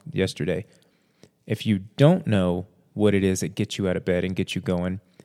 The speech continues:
your next question to go deeper to try and find that before you can find where you wanna go is, what is your greatest piece of adversity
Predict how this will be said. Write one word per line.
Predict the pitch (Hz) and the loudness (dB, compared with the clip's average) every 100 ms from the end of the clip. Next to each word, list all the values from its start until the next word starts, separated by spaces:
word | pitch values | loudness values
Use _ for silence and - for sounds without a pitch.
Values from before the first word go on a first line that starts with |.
| _ _ - | _ _ -10
your | - 101 | -4 0
next | 104 131 - | 2 0 0
question | 107 - - | -2 -2 -6
to | 98 | -4
go | 90 92 - | -4 -4 2
deeper | 208 196 98 95 - - | 2 4 2 0 -6 -12
to | |
try | - 117 | -6 -6
and | 95 | -6
find | - - 120 147 101 | -6 2 4 4 2
that | 90 92 - | -2 -4 -6
before | 92 107 | -2 -2
you | 95 | -2
can | 87 90 | -4 -6
find | 113 139 180 | -2 0 0
where | 104 | 0
you | 95 | -4
wanna | 92 | -6
go | 87 92 92 | -2 0 2
is, | 92 92 - - _ _ _ _ | 0 0 -4 -14 _ _ _ _
what | - 104 127 - | 0 2 2 0
is | 95 | -4
your | 95 - | -4 -8
greatest | - 98 120 131 - - | -2 2 4 2 -2 -8
piece | - 107 104 - | -2 -2 -2 -8
of | - 95 | -8 -6
adversity | 87 95 98 - 101 | -2 0 0 0 -2